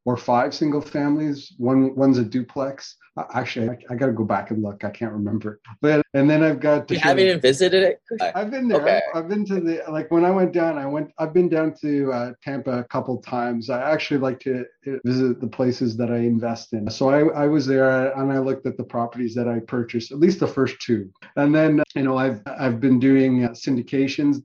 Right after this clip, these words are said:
Speaker 1: in the U S. I have invested in an A T M fund down there. I do other things too. I've invested, I'm, like, on the board of directors for a company, uh, called Rentify, which is, they basically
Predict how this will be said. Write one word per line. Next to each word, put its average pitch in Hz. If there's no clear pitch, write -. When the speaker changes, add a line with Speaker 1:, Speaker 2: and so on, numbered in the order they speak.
Speaker 1:
in 127
the 123
U 127
S. 135
I 120
have 120
invested 127
in 123
an 120
A 123
T 123
M 127
fund 127
down 123
there. 123
I 131
do 147
other 139
things 131
too. 127
I've 120
invested, 127
I'm, 123
like, 131
on 127
the 117
board 127
of 117
directors 117
for 110
a 110
company, 120
uh, 110
called 107
Rentify, 120
which 113
is, 113
they 123
basically 123